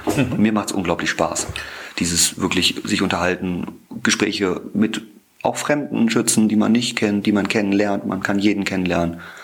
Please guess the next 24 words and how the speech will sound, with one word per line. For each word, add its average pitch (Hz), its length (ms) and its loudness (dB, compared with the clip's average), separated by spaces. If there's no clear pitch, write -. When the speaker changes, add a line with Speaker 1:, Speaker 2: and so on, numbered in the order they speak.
Speaker 1:
Mhm. 143 100 2
Speaker 2:
Und 95 200 2
man 90 100 2
kann 92 180 0
den 87 380 0
verschiedensten 98 580 2
Menschen 90 320 2
dahinter 98 300 2
kennenlernen. 85 400 0
Das 85 120 -2
macht 78 180 -6
unglaublich 80 400 -8
viel - 100 -8
Spaß. - 300 -10
Speaker 1:
Also 135 160 4
das 123 120 4
heißt, 135 180 0
wär, 127 120 4
das - 320 -2
wär 131 80 2
genauso 113 420 2
wie 92 40 0
jetzt 127 220 0
oder 196 180 -4